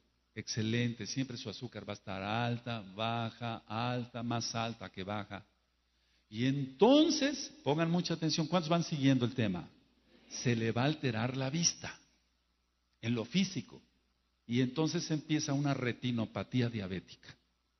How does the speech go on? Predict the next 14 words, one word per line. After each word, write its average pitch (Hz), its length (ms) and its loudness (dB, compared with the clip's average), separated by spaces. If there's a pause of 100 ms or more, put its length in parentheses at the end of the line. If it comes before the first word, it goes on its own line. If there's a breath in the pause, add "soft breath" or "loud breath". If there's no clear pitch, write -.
(240)
Y 107 80 -4
te 110 100 -8
estoy 147 220 -2
hablando 151 360 0
con, 107 300 -8 (480)
con 107 180 -2
experiencia, 117 760 4
y 90 40 -2
la 98 100 -2
gloria 135 200 2
es 135 100 0
para 92 180 -4
Yahshua 110 380 -2
HaMashiach. - 520 -4